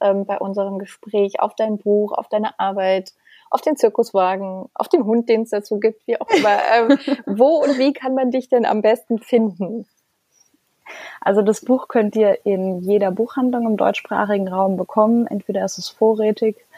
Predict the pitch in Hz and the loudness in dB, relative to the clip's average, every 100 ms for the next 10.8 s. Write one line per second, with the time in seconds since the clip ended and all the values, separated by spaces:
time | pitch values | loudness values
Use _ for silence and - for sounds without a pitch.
0 | - _ - 196 190 - - 202 220 240 | -20 _ -6 -2 0 0 2 4 6 4
1 | 233 233 - 208 - 196 - - - 214 | 2 -2 -6 -12 -6 -6 -6 -8 -4 -2
2 | 214 196 196 - 185 - 202 196 185 190 | -4 -4 -6 -4 -4 -2 -4 -4 -4 -2
3 | 190 180 175 - 254 247 247 240 247 254 | -2 -2 -4 -2 2 2 2 0 0 0
4 | - _ _ - - - _ _ - 214 | -6 _ _ -20 -20 -20 _ _ 0 2
5 | 208 208 196 - 208 233 - 214 208 190 | 4 2 0 0 2 2 2 -2 -2 -2
6 | 208 202 - - _ - 208 196 185 180 | 0 0 -2 -6 _ -6 -4 -2 -2 0
7 | 190 196 196 185 196 185 190 180 175 202 | 2 2 2 2 -2 -2 -6 -4 -2 0
8 | 226 208 196 185 - - 233 240 233 202 | 0 0 -2 -4 -8 -4 0 2 2 0
9 | 190 - - - 196 - 208 240 320 - | -6 -12 -14 -6 -6 -4 -2 0 -2 0
10 | 220 196 208 - - 202 262 | 2 4 2 0 -2 2 2